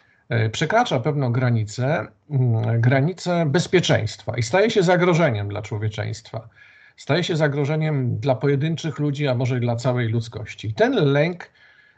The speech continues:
e, oczywiście miał też dodatkowe podstawy w groźbie,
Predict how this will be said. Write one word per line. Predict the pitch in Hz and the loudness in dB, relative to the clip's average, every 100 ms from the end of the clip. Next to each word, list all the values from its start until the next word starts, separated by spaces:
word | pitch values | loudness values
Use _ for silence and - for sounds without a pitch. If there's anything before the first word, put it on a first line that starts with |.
| - | -6
e, | 120 120 | -4 -2
oczywiście | 135 - 139 131 170 | -4 -2 -4 -2 0
miał | 143 151 170 | 4 4 2
też | 170 135 | -2 -2
dodatkowe | 143 131 120 139 135 147 143 123 | 0 -2 -2 -2 0 0 0 -2
podstawy | 113 117 - 110 117 147 | -6 -8 -2 0 0 -2
w | 110 | -2
groźbie, | 104 135 127 131 139 | -2 0 0 0 -2